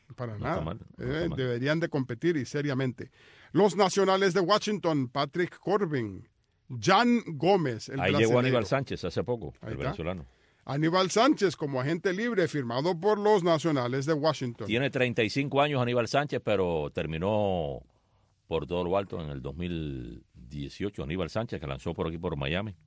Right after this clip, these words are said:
Speaker 1: Así es.
Speaker 2: Mucho tiempo, por Detroit también.
Speaker 1: También firmado como agente libre por Washington, Kurt Suzuki. Invitados a los campos de pretemporada, Matt Adams y Trevor Rosenthal.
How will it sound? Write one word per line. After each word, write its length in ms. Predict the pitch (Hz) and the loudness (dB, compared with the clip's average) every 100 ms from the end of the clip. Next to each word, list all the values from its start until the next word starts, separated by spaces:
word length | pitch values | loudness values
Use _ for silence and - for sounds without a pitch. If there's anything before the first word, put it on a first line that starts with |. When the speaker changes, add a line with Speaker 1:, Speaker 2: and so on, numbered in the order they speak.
| _ | _
Speaker 1:
Así 280 | - 123 120 | -14 -10 -6
es. 100 | 127 | -6
Speaker 2:
Mucho 200 | 69 76 | -6 -8
tiempo, 360 | 65 82 85 64 | -6 -6 -6 -8
por 160 | 64 58 | -10 -10
Detroit 340 | 62 76 80 | -8 -6 -4
también. 440 | 69 65 80 90 - _ _ - | -6 -8 -8 -8 -12 _ _ -4
Speaker 1:
También 520 | 147 143 156 175 208 | -2 2 4 4 4
firmado 460 | - 170 160 180 185 | 2 2 2 2 2
como 200 | 175 160 | 2 2
agente 320 | 151 175 185 | 2 0 0
libre 300 | 170 196 202 | 2 2 2
por 120 | 180 | 2
Washington, 580 | 156 170 180 240 220 208 | 2 2 2 2 4 2
Kurt 340 | - 185 202 - | 2 2 2 0
Suzuki. 760 | 156 151 131 208 - 156 175 _ _ _ _ - | -2 -2 -2 -4 -4 -8 -8 _ _ _ _ 0
Invitados 840 | 202 196 185 160 196 220 226 - - | 2 4 2 4 6 8 6 4 -4
a 80 | 170 | -2
los 180 | 160 - | -2 0
campos 380 | 175 165 170 | 0 2 0
de 80 | 151 | 0
pretemporada, 840 | 135 156 165 156 135 147 175 208 - | 0 0 0 -2 0 0 2 2 -2
Matt 360 | 143 160 196 - | 0 2 0 0
Adams 440 | 170 151 - 143 - | 0 0 0 -4 -6
y 100 | 147 | -6
Trevor 480 | - 165 175 180 - | -2 0 0 -2 -4
Rosenthal. 1080 | 139 156 165 131 110 107 90 67 53 50 | -2 0 0 -2 -4 -6 -8 -10 -14 -18